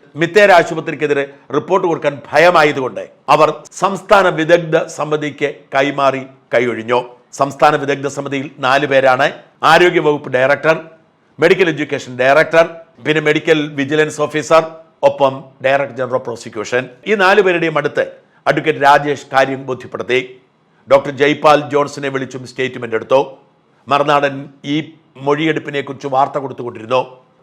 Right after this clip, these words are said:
എന്തായാലും വിദഗ്ധ സമിതി മിറ്റേര ആശുപത്രിക്കെതിരായി. ലക്ഷ്മിയുടെ മരണത്തിൽ മെഡിക്കൽ നെഗ്ലിജൻസ് ഉണ്ടായി എന്ന് റിപ്പോർട്ട് കൊടുത്തു.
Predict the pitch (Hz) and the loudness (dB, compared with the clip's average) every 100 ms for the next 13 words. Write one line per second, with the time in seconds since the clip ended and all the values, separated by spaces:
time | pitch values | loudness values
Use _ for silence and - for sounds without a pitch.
0 | - 165 175 165 151 151 196 139 139 135 | 2 4 6 4 0 -4 -4 -4 -6 -4
1 | 131 135 - _ - 135 147 143 135 - | -6 -10 -14 _ -12 -6 0 4 4 2
2 | 131 131 - 131 131 123 123 127 139 175 | 0 -2 -2 -8 -6 -6 -4 2 4 4
3 | - - _ - 151 151 156 160 147 139 | 0 -12 _ 2 2 2 0 0 0 0
4 | 135 131 135 113 - 139 180 185 151 135 | -2 -4 -6 -8 -4 0 0 0 -2 -6
5 | 135 131 123 127 120 123 120 - 127 117 | -8 -10 -12 -8 -4 -4 -4 -12 -14 -12
6 | 107 104 104 104 | -12 -12 -8 -2